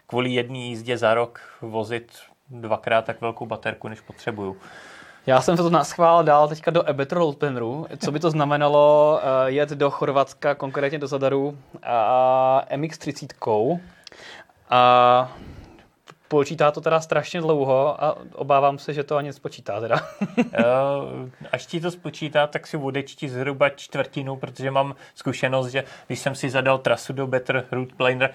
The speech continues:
Speaker 2: Mhm.
Speaker 1: ne, že by to byla špatná aplikace, ale měla tam hodně velkou rezervu, takže já jsem reálně
Speaker 2: No
Speaker 1: s
Speaker 2: a
Speaker 1: tou
Speaker 2: to tak
Speaker 1: M X
Speaker 2: počítá se jako s vyšší spotřebou?
Speaker 1: Já jsem, asi to počítá s vyšší spotřebou, já jsem reálně s tou M X třicítkou byl schopný jezdit, když mi to třeba na cestě do Brna,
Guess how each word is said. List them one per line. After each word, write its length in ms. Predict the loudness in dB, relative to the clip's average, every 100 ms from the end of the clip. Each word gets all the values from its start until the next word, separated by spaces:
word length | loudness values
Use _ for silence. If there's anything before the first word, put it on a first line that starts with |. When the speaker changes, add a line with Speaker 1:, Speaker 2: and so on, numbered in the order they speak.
| -6
Speaker 2:
Mhm. 280 | -8 -4 2
Speaker 1:
ne, 120 | 2
že 100 | 2
by 100 | -2
to 120 | -4
byla 180 | 0 0
špatná 340 | 0 -2 0 0
aplikace, 520 | -2 -4 -4 -4 -2
ale 180 | -2 -2
měla 220 | 0 0
tam 160 | 0 -2
hodně 240 | -4 -4
velkou 280 | -2 -2 -2
rezervu, 520 | -4 0 -2 -2 -8 -10 -20 -12
takže 220 | -8 2
já 100 | 2
jsem 180 | 2 -2
reálně 300 | 0 2 2
Speaker 2:
No 60 | -2
Speaker 1:
s 20 |
Speaker 2:
a 40 |
Speaker 1:
tou 60 | -2
Speaker 2:
to 40 |
tak 100 | -2
Speaker 1:
M 40 | -2
X 80 | -4
Speaker 2:
počítá 340 | 0 2 0
se 100 | -2
jako 180 | -10 -10
s 40 | -8
vyšší 200 | -8 -8
spotřebou? 540 | -8 -6 -6 -6 -8 _ _ -2
Speaker 1:
Já 120 | -2
jsem, 260 | -2 -8 -10 -4
asi 240 | -4 -2
to 80 | -4
počítá 320 | -4 2 2
s 40 | 2
vyšší 220 | -6 -12
spotřebou, 400 | -12 -6 -2 2
já 80 | 2
jsem 180 | 2
reálně 340 | 2 2 2 -4
s 60 |
tou 120 | -8 -8
M 140 | -8
X 100 | -14
třicítkou 580 | -14 -10 -12 -6 -6 -6 -12 -20 -12 -6
byl 180 | 0 0
schopný 400 | 0 -6 -4 -2
jezdit, 260 | -2 -2 -8
když 180 | -8 -8
mi 100 | -8
to 100 | -8
třeba 440 | -4 4 6 4
na 100 | 2
cestě 320 | -6 -10 -6
do 100 | -4
Brna, 340 | -4 0 0